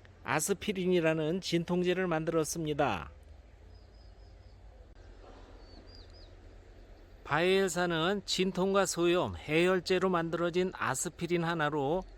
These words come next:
백 년 넘게 세계적인 제약사로 명성을 날려왔습니다. 바이엘사는 현재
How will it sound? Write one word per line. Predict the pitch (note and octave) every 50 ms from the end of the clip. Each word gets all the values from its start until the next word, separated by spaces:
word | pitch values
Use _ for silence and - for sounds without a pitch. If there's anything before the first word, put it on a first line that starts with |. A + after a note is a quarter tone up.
| - - - - - -
백 | - D#3 D#3+ E3+
년 | F3+ F#3 F#3 F#3 F3+
넘게 | F3 F3 E3+ D#3+ D#3 - G3
세계적인 | E3+ - - D3+ D#3+ E3 E3+ F3+ E3 E3+ F3 E3 F#3 F#3+ E3
제약사로 | - - D3+ D#3+ E3 D#3+ - - E3+ D#3 D3+ D#3 D3 C#3+ F3 G#3 G3+ - - -
명성을 | - B2 C#3 D#3 E3+ E3+ E3 F3+ F#3 F#3
날려왔습니다. | F3+ E3 D#3 D#3 D#3+ D3+ D3+ D3 C3+ - - D#3+ D3+ C#3+ C3 C3+ B2 A2 E2+ D2 - - - - - - - - - - - - - - - -
바이엘사는 | - - D#3+ F3+ F#3+ F#3+ G3 G3 F#3 E3 F3 F3+ F#3+ G#3 G3
현재 | F3+ F3 F3+ F3+ E3+ G3 G3